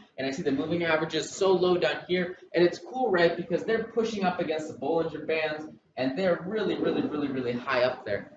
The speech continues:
And obviously the Bollinger Bands, I mean, they can't just keep going against them forever and ever. They broke out here, they broke out here, they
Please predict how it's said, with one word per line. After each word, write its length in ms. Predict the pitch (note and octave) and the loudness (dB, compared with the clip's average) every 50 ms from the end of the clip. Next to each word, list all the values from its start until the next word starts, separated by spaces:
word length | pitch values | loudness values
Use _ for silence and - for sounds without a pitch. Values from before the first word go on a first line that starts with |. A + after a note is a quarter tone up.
| - _ - | -14 _ 0
And 180 | A#2+ B2+ B2 | 2 2 4
obviously 340 | C3+ D3+ D#3 D3+ - - G2+ | 4 2 2 0 -2 -2 -4
the 60 | - | -2
Bollinger 400 | - F3 A3 A3+ G#3+ F3+ D#3+ - | 0 0 0 2 0 0 -2 -2
Bands, 280 | D3 D3 D3 C#3+ C#3 C#3+ | -2 -4 -4 -4 -6 -6
I 40 | C3+ | -6
mean, 140 | C#3 C3+ C3 | -6 -6 -4
they 100 | D3 D#3 | -4 -4
can't 260 | - - F#3+ F3+ E3+ | -4 -4 -4 -4 -4
just 140 | - - - | -4 -8 -14
keep 160 | - D#3 - | -14 -8 -2
going 220 | - D#3 C#3+ C3 B2+ | 0 0 0 0 0
against 280 | B2 D3 D#3 D3+ - | 0 0 -2 -2 -4
them 120 | C#3 A#2+ A#2 | -8 -8 -6
forever 340 | A#2+ A2+ C3 C#3 - B2+ | -2 -2 -2 -2 -2 -4
and 80 | B2 C#3 | -4 -4
ever. 180 | D3+ D#3 B2+ A#2+ | -2 -2 -2 -4
They 100 | A#2+ - | -4 -4
broke 280 | - E3+ F3 E3 - | -2 -4 -4 -2 -2
out 220 | B2+ A#2 A#2+ - F3+ | -2 -2 -2 -2 -2
here, 160 | F3+ F3 D#3 | -2 -2 -2
they 100 | D3+ D3 | -4 -4
broke 220 | C#3 C3+ C3 B2 | -4 -4 -2 -2
out 160 | G#2+ G#2 - | -4 -4 -4
here, 80 | - - | -6 -6
they 200 | B2 A#2 A#2 | -6 -6 -6